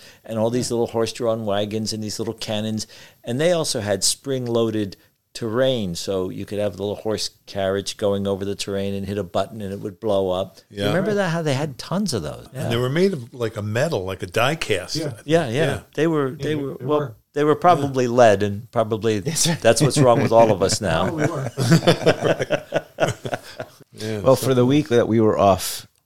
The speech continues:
Speaker 4: this would be in the late s-, seventies and early eighties,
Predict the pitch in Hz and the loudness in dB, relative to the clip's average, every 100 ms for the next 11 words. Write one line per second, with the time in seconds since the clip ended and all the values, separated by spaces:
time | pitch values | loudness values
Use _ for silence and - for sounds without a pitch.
0 | _ - - 98 87 87 85 82 73 - | _ -12 -8 -6 -4 -2 -2 -4 -6 -14
1 | _ - 101 98 - - - 101 - - | _ -10 -8 -8 -10 -12 -10 -6 -6 -2
2 | 120 107 110 104 90 92 101 98 90 101 | -2 0 0 0 -2 -2 0 0 0 0
3 | 95 82 80 98 - | 0 -2 -8 -10 -12